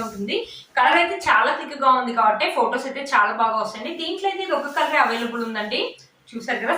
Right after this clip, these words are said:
ఫైవ్ ఫిఫ్టీ రూపీస్ పడిందండి ఈ శారీ. శారీ అయితే చాలా worth it అని చెప్పొచ్చండి. మీరే చూడండి, క్లాత్ అయితే చాలా బాగుంది. దీనికి, ఇది కావాలంటే మనం క్రాప్ టాప్ లాగా కానీ డ్రెస్ లాగా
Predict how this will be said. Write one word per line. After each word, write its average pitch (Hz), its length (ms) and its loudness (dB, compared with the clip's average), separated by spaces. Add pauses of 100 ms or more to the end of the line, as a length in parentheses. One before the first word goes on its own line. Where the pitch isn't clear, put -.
ఫైవ్ 254 180 2
ఫిఫ్టీ 294 280 -10
రూపీస్ 320 280 -12
పడిందండి 233 440 -4
ఈ - 80 -14
శారీ. 214 180 0 (100)
శారీ 226 300 2
అయితే 269 120 -14 (140)
చాలా 214 240 2
worth 208 220 -6
it 226 120 -10
అని 233 140 -10
చెప్పొచ్చండి. 208 480 -8 (380)
మీరే 370 200 0 (140)
చూడండి, 247 400 -2
క్లాత్ 233 280 4
అయితే 311 140 -6 (120)
చాలా 240 340 4
బాగుంది. 240 320 0
దీనికి, 302 260 -10 (400)
ఇది 233 140 -6
కావాలంటే 269 440 4
మనం 285 200 -8
క్రాప్ 220 260 0
టాప్ 269 220 0
లాగా 240 200 2
కానీ 226 240 2
డ్రెస్ 214 320 -4
లాగా 247 200 -2